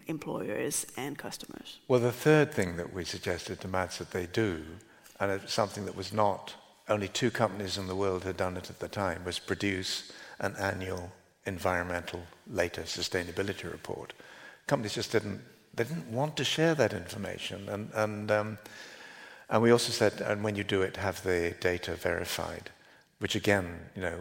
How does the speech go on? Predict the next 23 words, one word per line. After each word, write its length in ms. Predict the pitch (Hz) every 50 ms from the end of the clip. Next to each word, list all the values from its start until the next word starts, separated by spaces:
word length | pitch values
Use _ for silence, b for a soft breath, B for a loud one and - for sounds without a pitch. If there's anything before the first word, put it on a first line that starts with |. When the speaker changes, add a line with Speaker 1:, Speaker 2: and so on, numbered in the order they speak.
| 87 -
Speaker 2:
was 160 | 90 85 -
quite 240 | - - 87 85 82
a 60 | -
process. 580 | - - 90 87 90 - - - - - - - B B B B B B B
But 100 | - 127
we 100 | 131 143
did 160 | 156 180 175
it 140 | 160 131 -
for 100 | - 131
several 320 | - - 143 131 127 117
reasons. 420 | 113 131 139 117 110 95 87 87 104
One 200 | 113 127 147 147
is 340 | 123 110 - - - - -
we 80 | 107 107
felt 280 | - - 117 107 -
the 80 | - 101
information 560 | 98 95 - 110 104 98 92 90 - 101 95
was 300 | 92 92 90 - - - - - - 202
needed 460 | 131 101 104 104 101 101 - 92 92
in 140 | 92 90 87
the 80 | 90 87
wider 320 | 90 87 87 87 87 87
world, 440 | 90 101 110 107 90 82 85 92